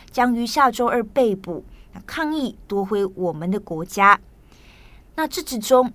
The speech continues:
遥遥领先的共和党候选人指的其实就是他自己哦。那我们知道，美国预计就要在明年的二零二四年十一月举行总统大选了。他预计川普本人自己也是想要再度竞选，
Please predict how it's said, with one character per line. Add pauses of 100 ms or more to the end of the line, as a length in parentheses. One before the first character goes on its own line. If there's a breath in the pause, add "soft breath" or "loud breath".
遥
遥
领
先
的
共
和
党
候
选
人
指
的
其
实
就
是
他
自
己
哦。 (500 loud breath)
那
我
们
知
道， (140)
美
国
预
计
就
要
在
明
年
的
二
零
二
四
年
十
一
月
举
行
总
统
大
选
了。 (480 loud breath)
他
预
计
川
普
本
人
自
己
也
是
想
要
再
度
竞
选，